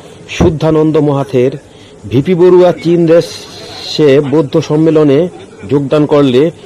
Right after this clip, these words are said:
তৎকালীন প্রধানমন্ত্রী চৌ এন লাই এর নিকট অতীশের দেহবর্ষ দেওয়ার জন্য অভিনয়, সবিনয়ে অনুরোধ জ্ঞাপন করেন।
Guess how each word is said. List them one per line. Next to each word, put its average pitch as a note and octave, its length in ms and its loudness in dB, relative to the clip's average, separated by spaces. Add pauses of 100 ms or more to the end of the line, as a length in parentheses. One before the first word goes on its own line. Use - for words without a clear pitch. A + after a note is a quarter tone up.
(220)
তৎকালীন F#3+ 580 0
প্রধানমন্ত্রী D3+ 880 -2 (420)
চৌ G3 320 2
এন E3 320 2
লাই C3 380 0
এর B2 220 0 (680)
নিকট C#3 400 -2
অতীশের C#3+ 500 0 (320)
দেহবর্ষ B2+ 500 -2
দেওয়ার A#2+ 380 0
জন্য A#2 400 -2 (460)
অভিনয়, C#3+ 460 2 (440)
সবিনয়ে C#3 480 -2
অনুরোধ B2 440 -2 (3000)
জ্ঞাপন B2 280 -2
করেন। F2 260 -8